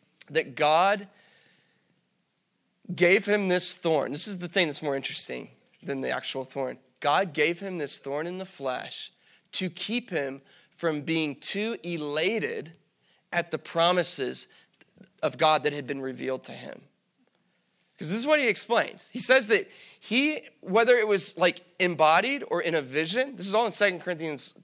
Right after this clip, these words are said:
chapter ten and eleven. Whether it was embodied or whether it was a vision that he had in his sleep, he was swept up into the,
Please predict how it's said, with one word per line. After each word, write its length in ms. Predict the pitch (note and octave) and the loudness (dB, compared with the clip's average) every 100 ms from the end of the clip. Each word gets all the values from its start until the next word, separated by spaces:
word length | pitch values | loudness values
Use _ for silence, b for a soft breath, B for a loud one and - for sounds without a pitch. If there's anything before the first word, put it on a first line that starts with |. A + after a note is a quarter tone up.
| _ | _
chapter 300 | - D3+ D3 B2+ _ | -8 -8 -8 -16 _
ten 240 | - D#3+ D3 | -12 -8 -6
and 140 | C3+ | -4
eleven. 380 | C3+ C3 A#2+ G#2 b b b b b b b b b | -2 -2 -4 -16 b b b b b b b b b
Whether 280 | - F#3 A#3 | 4 6 6
it 80 | A3+ | 4
was 120 | E3+ | 2
embodied 440 | F3 D#3+ F3 B3 | 4 6 6 6
or 80 | G3 | 2
whether 240 | D#3 D#3+ E3 | 2 2 2
it 40 | |
was 120 | D3 | 0
a 60 | C#3+ | -2
vision 380 | C3 D3 F3+ E3+ | 0 2 2 2
that 100 | D#3 | 0
he 100 | D3+ | 2
had 240 | D3+ D3 | 4 4
in 80 | C#3+ | 0
his 160 | C#3+ B2+ | -2 -4
sleep, 520 | - C#3+ D3 A3+ - b b b b | -2 2 2 2 -4 b b b b
he 180 | - C4+ | 0 0
was 220 | C4+ - | 2 -2
swept 420 | - D3+ F3+ F#3+ | -4 0 0 2
up 160 | F#3 F#3 | 0 0
into 240 | E3 D3+ | -8 -8
the, 240 | C3 C3+ | -6 -6